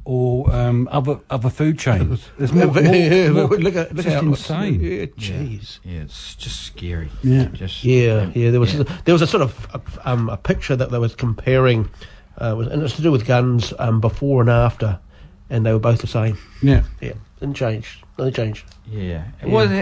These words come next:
Speaker 3: and they go on about the Constitution. The Constitution was written in seventeen something. Um, you know.
Speaker 1: And as someone pointed out, the, the, the, the first argument is, "Oh, you, you've got to leave the Constitution on. You can't change it." And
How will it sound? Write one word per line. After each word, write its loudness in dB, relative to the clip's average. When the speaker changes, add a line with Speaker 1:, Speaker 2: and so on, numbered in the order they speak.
Speaker 3:
and 0
they -4
go 2
on 2
about -2
the -10
Constitution. -6
The -6
Constitution -4
was -10
written -8
in -4
seventeen -2
something. -2
Um, 2
you 2
know. 4
Speaker 1:
And 6
as 2
someone 4
pointed 4
out, 0
the, -10
the, -2
the, -4
the -6
first 2
argument 2
is, 2
"Oh, 0
you, 0
you've -6
got -2
to 0
leave 2
the -2
Constitution 2
on. 2
You 0
can't 2
change 4
it." -14
And 0